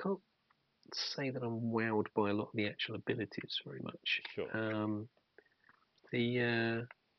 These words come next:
Speaker 1: let me just, um, so they've got things like Savage, Trapper,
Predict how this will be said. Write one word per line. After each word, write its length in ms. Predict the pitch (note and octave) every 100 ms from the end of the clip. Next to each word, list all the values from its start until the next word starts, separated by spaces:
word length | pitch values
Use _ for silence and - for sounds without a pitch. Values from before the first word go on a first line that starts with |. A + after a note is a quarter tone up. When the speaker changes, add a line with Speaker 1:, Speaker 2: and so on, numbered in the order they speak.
| _ _ _ _ _ _ _ -
Speaker 1:
let 80 |
me 80 | -
just, 280 | - - - - -
um, 380 | - - - A2+ _ _ _ _ _ _ _ _ _ _ _ _ _ - - -
so 140 | A#2
they've 100 | B2
got 120 | E3
things 180 | C3 G#2+
like 160 | G#2 - _ _ -
Savage, 800 | - - G#2+ A#2 G#2 G2+ - - -
Trapper, 680 | - - G#2 - A2+ G2